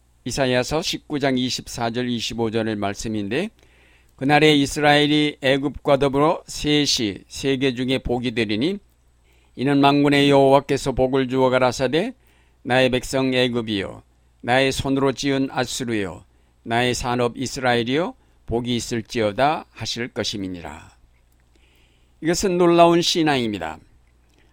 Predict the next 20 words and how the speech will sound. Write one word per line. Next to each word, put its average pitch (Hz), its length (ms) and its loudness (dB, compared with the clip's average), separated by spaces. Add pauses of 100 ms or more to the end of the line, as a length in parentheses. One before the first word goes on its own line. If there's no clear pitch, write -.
하나님을 165 480 2
대적하는 156 680 0
애굽과 113 920 -4
앗수르에게도 135 960 0 (360)
하나님은 127 520 0
복을 131 340 0
주어 147 480 2
자기의 139 520 0
백성으로 135 520 -2
삼으신다는 151 680 -6
것입니다. - 560 -10 (960)
하나님은 190 400 4
사람들이 175 720 4
이념을 156 300 4
따라 147 260 4
나뉘어져 135 520 2
싸우는 131 420 -2
것을 139 280 -4
기뻐하시지 143 840 -4
않습니다. 98 640 -6